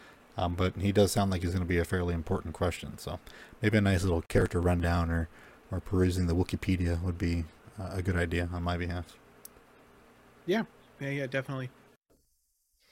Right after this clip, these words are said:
Speaker 1: And to finish up our segments here, uh, jumping back to video games, I'm not sure if you've heard of this, but, uh, Skate four was announced not too long ago.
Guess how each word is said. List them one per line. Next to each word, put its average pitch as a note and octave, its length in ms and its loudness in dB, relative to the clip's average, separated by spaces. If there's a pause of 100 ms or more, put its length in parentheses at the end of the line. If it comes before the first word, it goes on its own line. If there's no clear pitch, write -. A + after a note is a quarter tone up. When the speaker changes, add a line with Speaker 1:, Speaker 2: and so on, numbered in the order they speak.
(240)
Speaker 1:
And A2+ 80 4
to A2+ 60 4
finish D3+ 260 8
up C#3+ 120 8
our A#2 80 10
segments B2+ 480 6
here, C3+ 320 6
uh, G#2 160 4
jumping G#2 380 4
back A2 380 4 (200)
to G2+ 360 4
video G#2 460 6
games, G#2+ 720 4
I'm A2+ 100 2
not G#2+ 180 4
sure A2+ 160 4
if F2 120 2
you've G#2+ 180 2
heard G2+ 220 6
of F2+ 100 0
this, G#2 320 2
but, G2 540 -2
uh, G2+ 140 2
Skate B2+ 320 4
four A2+ 180 0 (280)
was G#2 300 2
announced G#2 640 2
not G2+ 240 0
too A2+ 140 0
long G2 280 4
ago. G#2 240 6